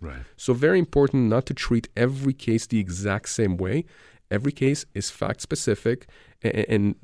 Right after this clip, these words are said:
Speaker 2: Laura, what I would suggest is that you speak with, with a lawyer or, or with the paralegal just to understand a little bit more about why it is that this paralegal is telling you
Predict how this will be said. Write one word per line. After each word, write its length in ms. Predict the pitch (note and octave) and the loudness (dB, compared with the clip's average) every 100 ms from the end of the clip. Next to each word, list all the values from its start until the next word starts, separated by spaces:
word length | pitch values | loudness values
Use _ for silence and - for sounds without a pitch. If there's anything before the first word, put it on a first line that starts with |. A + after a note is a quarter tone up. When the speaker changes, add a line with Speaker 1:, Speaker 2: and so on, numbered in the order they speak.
| - - | -16 -2
Speaker 2:
Laura, 300 | A2 B2 A2+ | 4 4 6
what 160 | G2+ | 4
I 20 | G2+ | 4
would 140 | G#2 | 0
suggest 440 | G2+ G#2+ A#2 B2 A2 | -2 2 2 2 -4
is 100 | G2 | 0
that 240 | F#2+ F#2 | 0 0
you 80 | G2 | -4
speak 340 | - - A#2+ A#2 | -2 -2 0 0
with, 200 | G#2+ G#2 | 0 0
with 160 | G#2 G#2 | 0 2
a 40 | |
lawyer 440 | G2 A2+ C#3 C#3 | 2 4 6 4
or, 180 | - F#3 | 4 2
or 140 | D#3+ E3+ | 4 4
with 140 | E3 | 4
the 60 | C3+ | 2
paralegal 480 | - D#3 C#3+ G#2 G2+ | 0 0 2 2 0
just 140 | - | 0
to 60 | D3+ | 0
understand 360 | A#2+ - C3 | 0 0 0
a 40 | B2 | 2
little 120 | A#2+ | 2
bit 180 | G#2+ - | 0 2
more 300 | A2 B2+ A#2+ | 4 6 6
about 260 | G2+ G2 G2+ | 4 0 0
why 260 | G2+ A2 | 0 2
it 120 | A#2 | 2
is 200 | G#2+ A2 | 2 0
that 120 | G2+ G#2 | -2 -4
this 120 | - | -4
paralegal 420 | - G#2+ G#2 F#2 | -2 0 0 -2
is 60 | - | -2
telling 320 | - D3+ A2 | 0 2 2
you 260 | - - | 0 -2